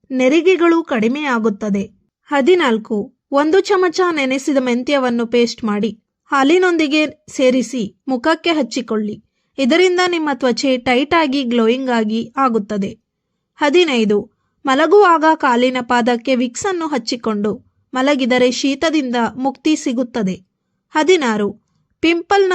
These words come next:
ಸಮಸ್ಯೆ ಇದ್ದರೆ ಕಹಿ ಬೇವಿನ ಪೇಸ್ಟ್ ಅಥವಾ ಕಹಿ ಬೇವಿನ ರಸವನ್ನು ಮುಖದ ಮೇಲೆ ಹಚ್ಚಿಕೊಳ್ಳಿ. ಹೀಗೆ ನಿಯಮಿತವಾಗಿ ಮಾಡುವುದರಿಂದ ಪಿಂಪಲ್ನ ಸಮಸ್ಯೆ ಕಡಿಮೆಯಾಗುತ್ತದೆ.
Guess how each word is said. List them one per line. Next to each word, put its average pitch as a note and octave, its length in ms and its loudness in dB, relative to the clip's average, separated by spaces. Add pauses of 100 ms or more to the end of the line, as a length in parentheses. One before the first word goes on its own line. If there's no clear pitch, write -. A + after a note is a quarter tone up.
ಸಮಸ್ಯೆ B3+ 540 -4
ಇದ್ದರೆ A3 320 0 (460)
ಕಹಿ D#4+ 340 4
ಬೇವಿನ D4+ 440 0
ಪೇಸ್ಟ್ B3+ 420 -2
ಅಥವಾ A3 420 -4 (460)
ಕಹಿ D#4 280 4
ಬೇವಿನ C#4 480 2
ರಸವನ್ನು A#3 520 -2
ಮುಖದ B3 380 -2
ಮೇಲೆ A3+ 320 -2
ಹಚ್ಚಿಕೊಳ್ಳಿ. A3 720 -4 (440)
ಹೀಗೆ C#4 340 2
ನಿಯಮಿತವಾಗಿ D#4+ 840 0
ಮಾಡುವುದರಿಂದ A#3+ 720 -2 (520)
ಪಿಂಪಲ್ನ E4 480 2
ಸಮಸ್ಯೆ D#4 540 -4
ಕಡಿಮೆಯಾಗುತ್ತದೆ. A3 920 -4